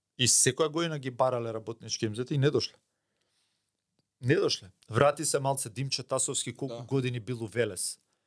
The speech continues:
Speaker 1: Игра по триесет, четириесет минути ко млад
Speaker 2: Со
Speaker 1: играч
Speaker 2: Колов у
Speaker 1: и
Speaker 2: Фени,
Speaker 1: го
Speaker 2: два
Speaker 1: бараат, и
Speaker 2: живот.
Speaker 1: го бараат, и го бараат, и он на крај доаѓа, ама више е спремен играч. Разбираш? Ама пак се враќаме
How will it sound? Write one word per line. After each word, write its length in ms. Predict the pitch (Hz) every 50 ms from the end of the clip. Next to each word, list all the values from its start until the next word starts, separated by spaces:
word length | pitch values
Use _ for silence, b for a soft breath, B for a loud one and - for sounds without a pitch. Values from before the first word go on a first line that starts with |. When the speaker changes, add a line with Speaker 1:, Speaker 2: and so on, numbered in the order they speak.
| _ _ _ _ _ _ _ _ _ _ _ _ _ _ 95 95
Speaker 1:
Игра 280 | 95 95 107 131 143 139
по 100 | - 110
триесет, 400 | - - 117 127 131 113 - - _
четириесет 480 | - - - - - 123 135 113 - -
минути 280 | 120 123 135 - - 95
ко 140 | - 104
млад 220 | 95 95 113 127 120
Speaker 2:
Со 60 | 120
Speaker 1:
играч 220 | 117 - 123 143 151
Speaker 2:
Колов 340 | 123 127 123 123 117 - 131
у 40 | 120
Speaker 1:
и 60 | 123
Speaker 2:
Фени, 280 | 117 127 127 123 120 120
Speaker 1:
го 60 | 120
Speaker 2:
два 80 | 143 139 -
Speaker 1:
бараат, 220 | 143 135 131 120
и 40 | 117
Speaker 2:
живот. 100 | 113 113
Speaker 1:
го 100 | 113 120
бараат, 360 | 107 - 131 131 131 127 -
и 40 | 123
го 120 | 104 107 107
бараат, 420 | - 127 120 117 139 147 147 -
и 40 | 131
он 80 | 127
на 100 | 127 123
крај 420 | - - - - 135 156 160 135 -
доаѓа, 460 | 127 123 117 120 123 127 175 - - - b b b b b
ама 200 | 98 98 98 98
више 240 | 101 127 123 - 156
е 40 | 135
спремен 420 | - - - 123 135 139 147 143
играч. 480 | 123 113 - 131 147 143 - - - _ _ _ _ _ _ _ _ _ _ _ _ -
Разбираш? 440 | 107 98 95 120 127 127 110 - b b b b b b b b b
Ама 340 | - 107 123 120 131 127 -
пак 200 | - 151 165 160
се 140 | - - 190
враќаме 640 | 170 160 165 170 170 170 190 170 151 139 113 98